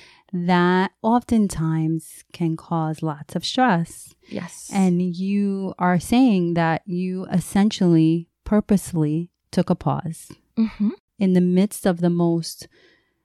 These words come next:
Speaker 1: emotionally disruptive time.
Speaker 2: Correct, yes.
Speaker 1: To be able to say, "I'm just gonna pause here for a second."
Speaker 2: Yes.
Speaker 1: And
Speaker 2: And I
Speaker 1: take a
Speaker 2: make
Speaker 1: breath.
Speaker 2: sure, and I made sure that that morning my husband and I showed up to the hospital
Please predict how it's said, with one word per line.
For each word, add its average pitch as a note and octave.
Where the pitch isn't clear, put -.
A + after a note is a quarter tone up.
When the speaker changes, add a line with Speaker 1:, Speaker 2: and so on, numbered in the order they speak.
Speaker 1:
emotionally F#3
disruptive F3
time. F3
Speaker 2:
Correct, F#3+
yes. -
Speaker 1:
To F#3+
be F3+
able F3
to -
say, F3
"I'm G#3
just G3
gonna G3
pause F#3
here E3+
for D#3
a D3
second." -
Speaker 2:
Yes. -
Speaker 1:
And G3+
Speaker 2:
And G3+
I -
Speaker 1:
take G#3
a -
Speaker 2:
make G3
Speaker 1:
breath. D3
Speaker 2:
sure, F#3+
and A#3+
I B3
made A#3
sure G3+
that F3+
that F3
morning F#3
my F#3+
husband F#3
and F3
I E3+
showed F3
up F3+
to -
the -
hospital -